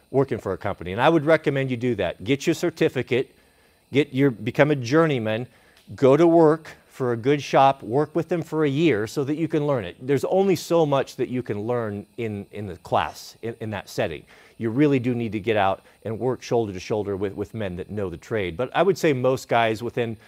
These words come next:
a year, you would know what you needed to know to do basic work. And I mean, you're talking, you could, you could work two jobs on a weekend, side jobs,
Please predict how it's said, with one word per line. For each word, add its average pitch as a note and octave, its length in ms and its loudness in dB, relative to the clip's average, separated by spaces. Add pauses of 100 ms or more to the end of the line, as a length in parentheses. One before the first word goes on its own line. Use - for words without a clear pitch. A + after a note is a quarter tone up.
(240)
a A#2 60 0
year, B2+ 360 0
you C3 180 0
would C3 180 0
know F3+ 140 2
what E3+ 200 2
you C#3+ 60 0
needed B2 260 -6
to A#2+ 100 -10
know G#2 300 -2 (240)
to C#3 100 -4
do A#2+ 160 -2
basic G#2 480 -4
work. D3 260 -2 (280)
And E3 160 0
I E3 60 2
mean, F#3+ 200 0
you're G#3+ 120 -2
talking, E3+ 520 0
you G3+ 180 -4
could, C3 280 -2 (200)
you F3 140 -2
could D#3 160 -6
work C#3 440 0 (320)
two F#3 180 2
jobs C#3 400 4
on B2 100 0
a A#2+ 60 -2
weekend, G#2 500 -6 (380)
side B2+ 400 2
jobs, F#2+ 460 -4